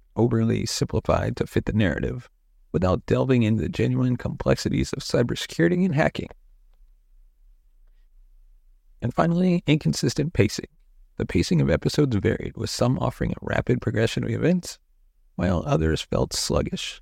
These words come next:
The balance between character-driven moments and crime-solving sequences sometimes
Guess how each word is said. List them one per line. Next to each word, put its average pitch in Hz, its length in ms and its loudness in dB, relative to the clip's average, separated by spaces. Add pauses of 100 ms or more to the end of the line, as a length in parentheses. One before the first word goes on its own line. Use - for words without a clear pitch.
(160)
The - 80 -4
balance - 420 -2
between 101 400 2
character-driven 135 640 0
moments 165 540 0
and 98 160 -2
crime-solving 120 580 0
sequences 175 640 -2 (680)
sometimes 190 580 0